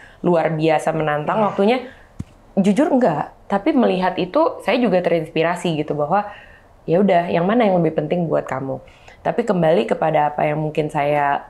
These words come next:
Speaker 1: sangat apresiasi sekarang adalah kemampuan, eh, Mas Nadiem untuk berempati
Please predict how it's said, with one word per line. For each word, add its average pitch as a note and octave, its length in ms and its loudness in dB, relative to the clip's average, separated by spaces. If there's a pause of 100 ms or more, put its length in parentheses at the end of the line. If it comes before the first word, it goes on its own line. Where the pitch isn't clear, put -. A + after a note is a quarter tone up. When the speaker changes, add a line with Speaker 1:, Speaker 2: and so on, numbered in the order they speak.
(240)
Speaker 1:
sangat G#3+ 360 0
apresiasi D3+ 480 -4
sekarang G3 560 -2
adalah D#3 240 0
kemampuan, D3+ 800 -4 (340)
eh, D3 260 -4
Mas D3 200 -4
Nadiem D#3+ 260 0
untuk E3+ 240 -4
berempati C#3+ 840 -2